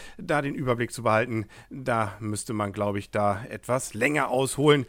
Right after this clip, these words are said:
Auf jeden Fall, irgendwann im neunzehnten Jahrhundert war es dann immer noch so, dass die Dänen hier die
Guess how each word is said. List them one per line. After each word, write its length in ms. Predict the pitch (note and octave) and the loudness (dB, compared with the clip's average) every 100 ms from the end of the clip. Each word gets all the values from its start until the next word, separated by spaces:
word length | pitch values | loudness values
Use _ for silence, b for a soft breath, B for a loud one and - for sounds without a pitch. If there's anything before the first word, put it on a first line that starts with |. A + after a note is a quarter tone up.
| B B | B B
Auf 160 | F#3+ F3+ | 0 2
jeden 200 | G3+ F3+ | 0 4
Fall, 280 | E3+ F3+ - | 6 6 0
irgendwann 540 | G#3+ A#3 F#3 D#3+ F#3+ G3 | 2 2 4 2 0 0
im 160 | D3+ | -2
neunzehnten 320 | D3 F3 D3+ D3 | 0 0 -2 -2
Jahrhundert 380 | D#3 F3+ D#3 - | 2 2 0 0
war 240 | C3 D#3+ | 0 0
es 100 | E3 | 0
dann 160 | C#3+ D#3 | 0 0
immer 240 | G#3 G#3 | -2 0
noch 140 | F3 D3+ | 0 0
so, 180 | D#3+ E3 | 0 0
dass 200 | C#3+ - | 0 -4
die 140 | C#3 | -10
Dänen 640 | C3 C3 C3 B2+ A#2 G#2+ B B B | -4 -2 0 0 -2 -6 B B B
hier 400 | - C3+ A2 F#2 B2+ | -2 2 2 0 -6
die 160 | C#3+ | -6